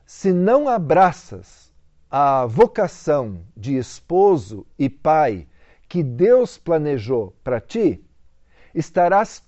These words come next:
preso na impotência de uma semente que se recusa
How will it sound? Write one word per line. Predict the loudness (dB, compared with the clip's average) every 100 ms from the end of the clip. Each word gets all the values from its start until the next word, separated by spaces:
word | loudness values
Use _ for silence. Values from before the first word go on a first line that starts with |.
| -2
preso | 6 6 6 2 -6 -14 -16 _ -8
na | -2 0 0 -2 -6 _ _ -14 -6
impotência | -6 -4 -2 -2 -2 0 2 2 -2 -6 -14 -14 -14 _ _ _ _ _ -14
de | -4 0
uma | 2 2 -2 -4 -12
semente | -20 -6 -2 0 0 0 -2 -10 -20 -20 -20 _ _ _ -6
que | -4
se | -4 -2 -2
recusa | 0 -2 -4 -6 -4 -6 -4 -6